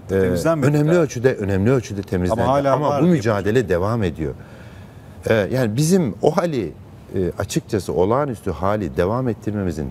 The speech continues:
Speaker 1: temel nedeni bu. Bu terörle, bu teröristlerle mücadele etmek.
Speaker 2: Peki.
Speaker 1: Bu mücadeleyi biz gerçekleştirmek durumundayız. Ama bu mücadele tamamlanır tamamlanmaz elbette zaten,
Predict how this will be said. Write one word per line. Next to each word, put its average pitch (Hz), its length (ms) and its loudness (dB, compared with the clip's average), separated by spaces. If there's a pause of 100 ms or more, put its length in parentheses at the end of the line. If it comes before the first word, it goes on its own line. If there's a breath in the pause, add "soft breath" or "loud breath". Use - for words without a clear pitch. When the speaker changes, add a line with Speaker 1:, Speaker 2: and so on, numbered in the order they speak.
Speaker 1:
temel 98 220 -4
nedeni 76 360 -4 (120)
bu. 135 120 -2 (580 loud breath)
Bu 87 60 -4
terörle, 90 640 0
bu - 60 -6
teröristlerle 82 760 -4 (360)
mücadele 85 500 -2
etmek. - 480 -6 (300 loud breath)
Speaker 2:
Peki. - 160 -6
Speaker 1:
Bu 196 80 6
mücadeleyi 131 760 2 (140)
biz 165 540 0
gerçekleştirmek 104 1000 -2
durumundayız. 87 760 -4 (680)
Ama 127 320 2 (440 loud breath)
bu 202 80 6
mücadele 98 580 0
tamamlanır 117 580 -2
tamamlanmaz 87 800 -4
elbette 113 580 -2 (460 loud breath)
zaten, 143 520 0